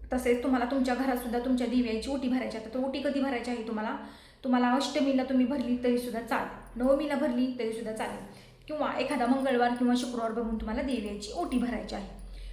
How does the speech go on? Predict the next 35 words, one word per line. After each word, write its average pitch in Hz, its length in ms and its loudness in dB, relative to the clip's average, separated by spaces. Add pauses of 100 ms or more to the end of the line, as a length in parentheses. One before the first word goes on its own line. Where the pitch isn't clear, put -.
(120)
आणि 240 180 2
जर 285 200 6
तुमच्या 269 220 0
जवळ 233 220 2
कुठं 220 240 -2
मंदिर 277 280 2
असेल 226 320 0
तर 226 100 0
तुम्ही 226 140 -2
मंदिरात 240 380 0
सुद्धा 220 320 -6
जाऊन 220 220 -2
तुम्ही 220 220 -4
ओटी 320 240 -2
भरू 226 180 2
शकता. - 320 -8 (340)
फक्त 285 220 0
तुम्ही 254 400 2
आता 247 140 -2
बघा, 247 180 2
आमची 254 420 2
देवी, 226 360 -4
आमची 240 300 -6
कुलदेवी 277 500 -2
आहे 247 280 -2
तुळजापूरची 220 720 -4
तुळजाभवानी 220 580 -2
आहे. 185 100 -10 (440)
तर, 269 180 4
अ, 240 200 4 (100)
काही 285 240 -2
लोक 269 200 0
मूळ 262 440 4
पीठावर 247 540 -2
जाऊन, 247 240 4